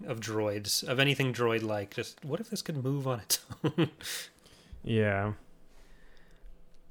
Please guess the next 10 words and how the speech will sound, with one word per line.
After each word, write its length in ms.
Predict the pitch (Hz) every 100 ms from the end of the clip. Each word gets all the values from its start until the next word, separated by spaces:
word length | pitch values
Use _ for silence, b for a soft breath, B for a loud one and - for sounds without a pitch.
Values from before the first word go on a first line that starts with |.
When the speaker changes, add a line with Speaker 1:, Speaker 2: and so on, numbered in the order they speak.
| -
Speaker 2:
Chiss 180 | 135
are 60 | 117
dumb. 1800 | 104 - - - - - - 202 - - - - - 165 - 165 - 151
<laughs> 40 | B B B B -
So 80 | 123
I'll 100 | 117
name 240 | 110 104
this 140 | 101 104
podcast 500 | 113 107 - 107 -
episode. 440 | 120 117 117 113